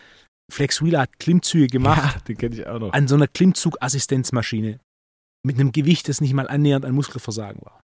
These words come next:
Speaker 1: Und dann hat er ein bisschen Kabelrudern gemacht und das war sein Rückenworkout. Guckst du dir an und denkst dir, und dann guckst du den Rücken an und denkst dir, „What?“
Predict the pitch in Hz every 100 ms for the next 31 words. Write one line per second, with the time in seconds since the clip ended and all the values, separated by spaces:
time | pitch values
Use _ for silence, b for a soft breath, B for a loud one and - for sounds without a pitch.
0 | b _ _ _ _ - 131 147 156 135
1 | - 147 - 156 175 170 156 151 139 139
2 | 147 - 139 123 131 131 127 165 135 107
3 | - - - _ _ _ - 156 180 156
4 | 147 175 160 151 - 151 131 - _ 135
5 | 151 165 165 160 135 180 185 151 135 131
6 | - 123 - 104 104 110 190 -